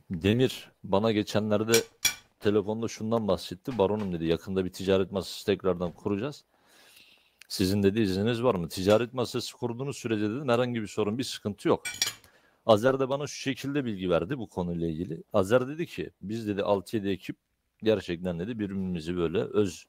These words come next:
olarak gördük. Kardeşlik yapıyoruz. Biz," dedi, "birbirimizle,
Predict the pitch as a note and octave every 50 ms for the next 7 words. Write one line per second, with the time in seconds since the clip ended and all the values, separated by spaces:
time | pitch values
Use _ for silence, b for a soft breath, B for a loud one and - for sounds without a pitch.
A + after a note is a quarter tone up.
0 | _ _ F#2 F#2 E2 E2+ E2 E2+ D#2+ E2 F#2 G2+ F#2+ F2+ A#2+ D3+ - - _ b
1 | b b b b b b b b - G#2+ G#2 F#2+ G2+ G#2 - - - G#2+ G2 G2
2 | E2+ - - F2 F#2+ G#2 D#3 - - - _ b b b b b b b b b
3 | b b b _ - C3+ D3 B2 G2+ G2+ G#2+ C3+ C#3+ A#2+ B2 B2 B2 A#2+ B2+ B2
4 | B2 A2+ F2+ E2 F2 - D2 D2